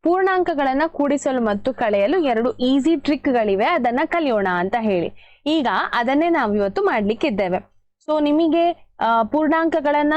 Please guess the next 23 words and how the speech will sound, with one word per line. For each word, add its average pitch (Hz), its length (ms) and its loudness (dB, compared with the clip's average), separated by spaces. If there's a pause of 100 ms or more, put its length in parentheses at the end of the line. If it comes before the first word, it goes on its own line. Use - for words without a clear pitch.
ತುಂಬಾ 311 460 2
ಪೂರ್ಣಾಂಕಗಳನ್ನ 254 840 0
ಕೊಟ್ಟಾಗ 202 520 -2
ಅದನ್ನ 240 300 0
ಕೂಡಿಸ್ಲಿಕ್ಕೆ 269 760 0
ಮತ್ತು 247 340 -2
ಕಳಿಲಿಕ್ಕೆ 233 1000 -2
ಸಂಖ್ಯಾ 302 500 0
ರೇಖೆಯ 254 320 0
ಅಗತ್ಯತೆ 226 800 0
ಇರುವುದಿಲ್ಲ. 240 400 2 (140)
ಇದನ್ನ 311 420 0
ನೀವು 302 280 2
ಸರಿಯಾಗಿ 208 580 0
ಕಲ್ತ್ರೆ, 277 360 -4 (720)
ಅರ್ಥ 220 180 0
ಆಯ್ತಲ್ವಾ? 240 640 -2
ಸಣ್ಣ 302 380 0
ವಿಡಿಯೋ 294 260 2
ಆಗಿರ್ತದೆ, 247 440 0
ದೊಡ್ಡ 247 220 0
ವಿಡಿಯೋ 226 260 0
ಏನಲ್ಲ, 214 280 0